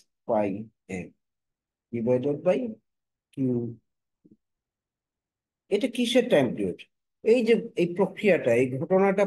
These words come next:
পুরোটাকে আমরা বলি সাইক্লোট্রন। সাইক্লোট্রন নামে একটা যন্ত্র আছে, যে যন্ত্রে এইভাবে ম্যাগনেটিক ফিল্ড তৈরি করা হয় এবং বিভিন্ন রকম চার্জ, ইলেকট্রনের চার্জ হতে পারে, কোনো একটা আয়ন হতে পারে, এগুলিকে এইভাবে একটা সার্কুলার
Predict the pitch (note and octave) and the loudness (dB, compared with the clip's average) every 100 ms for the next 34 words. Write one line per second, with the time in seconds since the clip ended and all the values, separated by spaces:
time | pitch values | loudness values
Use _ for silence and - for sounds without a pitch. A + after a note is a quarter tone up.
0 | G3 D#3+ D3+ D#3 D3+ F3 C#3+ C#3+ C#3+ C3+ | 0 0 2 0 0 0 0 0 -2 -2
1 | D#3 A3 - _ _ - - C#3+ C#3 C#3+ | -6 -8 -14 _ _ -12 0 0 0 -2
2 | C3 A2 E2 E2+ - C#3+ C#3+ F#3+ G3 G#3+ | -2 0 -4 -6 -2 -2 0 -2 -2 0
3 | G#3 G3+ G3 - D#3+ C3+ A#2 A#2 A#2 D#3 | -2 0 0 -2 -2 -2 -2 -4 -4 -4
4 | C#3+ C3+ C#3 C3+ E3+ C#3+ C#3+ C#3+ C3+ A#2 | -4 -2 0 0 0 -2 -2 -2 -2 -2
5 | B2+ D#3 - E3 D#3+ E3+ D#3 E3+ E3 F3 | -4 -6 -6 -6 -2 -2 0 0 0 0
6 | G3+ A3+ _ _ _ - C3+ C#3 D3 C#3+ | -2 -4 _ _ _ -4 0 2 2 -2
7 | - _ _ _ C#3+ F3 F3 F#3 F3+ F#3 | -14 _ _ _ -2 2 4 2 2 0
8 | E3+ - C#3+ C#3 C3+ B2+ - _ D3 C#3+ | -4 -2 2 2 0 -6 -18 _ -6 -6
9 | C3 D3 C#3 C#3 C#3+ B2+ D3 B2+ B2 C3 | -4 -2 -2 -2 -2 -2 -4 -8 -4 -4
10 | D3 D#3 D#3+ D#3+ E3 D3+ D3+ - _ _ | -2 0 0 0 0 0 -2 -14 _ _
11 | - D3 D#3 D#3+ D3 C#3 A#2 B2+ C3 C#3 | 0 2 2 0 -2 -4 -4 -4 -4 -4
12 | D#3 G3 F#3+ D#3 D#3+ E3+ F3 E3 F#3+ E3 | -6 -4 -4 -4 -4 -4 -4 -8 -4 -4
13 | F3 F3 | -2 -2